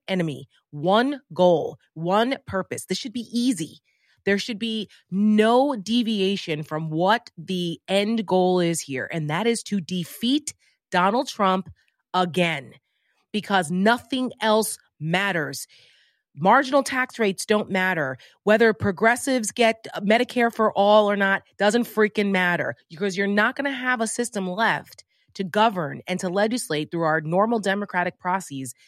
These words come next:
if Donald Trump wins again. I don't know how to make this more clear. The guy tells us every single day, whether it's on his Truth Social bullshit platform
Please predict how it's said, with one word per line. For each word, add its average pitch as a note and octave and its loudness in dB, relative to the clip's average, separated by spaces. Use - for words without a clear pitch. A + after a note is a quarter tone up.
if F#3+ 2
Donald B3 4
Trump F#3+ 0
wins C#4 2
again. D#3+ -2
I A#3+ 0
don't D4+ 4
know D4+ 2
how B3 -2
to A#3+ -4
make G#3+ -2
this - -8
more F3+ -2
clear. - -4
The G3+ -2
guy G#3 0
tells A3 -4
us D3+ -2
every G3+ -4
single G3 -2
day, D3+ -4
whether E3 0
it's D#3 -6
on D#3 -4
his D#3 -4
Truth D#3+ -4
Social B3+ 4
bullshit A3+ -2
platform G3+ 0